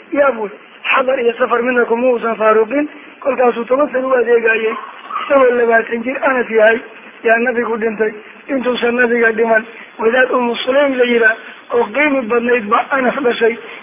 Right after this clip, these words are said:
Intay u timid bay tiri, "Yaa Rasuulallah, wiilkaagan Anas ha u ducee."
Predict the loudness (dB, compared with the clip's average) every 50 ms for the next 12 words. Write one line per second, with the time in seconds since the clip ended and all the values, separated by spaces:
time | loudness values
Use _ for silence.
0 | -16 -6 -4 -2 2 2 2 4 2 0 0 -2 -4 -4 -2 -2 2 2 2 2
1 | 0 -2 -2 -2 0 2 0 0 2 0 -2 -2 -2 0 0 2 4 4 2 2
2 | 2 0 -2 -2 -6 -16 -18 -18 -18 -10 -4 -2 -2 -2 -2 -2 0 0 2 4
3 | 2 2 2 2 0 0 0 0 -2 0 0 0 0 -2 -4 -2 0 2 2 2
4 | 2